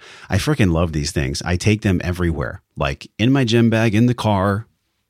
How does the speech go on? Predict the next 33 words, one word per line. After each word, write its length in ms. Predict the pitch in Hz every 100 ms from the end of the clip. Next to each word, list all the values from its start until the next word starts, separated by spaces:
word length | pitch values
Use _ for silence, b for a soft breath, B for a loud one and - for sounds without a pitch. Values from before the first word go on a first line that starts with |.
| -
My 140 | 73
lady's 280 | 78 78 78
always 240 | 76 76
like, 160 | 78 76
"Why 160 | 104 143
are 40 |
there 120 | 127
Paleo 420 | 107 - 131 123
Valley 280 | 104 110 123
wrappers 480 | 85 71 82 71 73
everywhere?" 440 | 76 73 71 69 -
<laughs> 920 | - - - - - - - - -
I'll 140 | - 120
talk 240 | 143 -
more 220 | 107 117
later 220 | 101 101
about 220 | 92 85 82
this 160 | 85
in 60 | 82
the 120 | 76
podcast, 420 | 71 73 - -
but 120 | -
seriously, 380 | - 104 - 78 B B B B -
if 220 | 95 127
you 120 | 135
feel 380 | - 135 131 127
good 520 | 95 107 78 71 98 -
about 420 | - 82 78 78 -
feeling 440 | - 104 107 95
good 200 | 90 92
in 120 | 90
your 120 | 73
gut, 380 | 76 78 65 57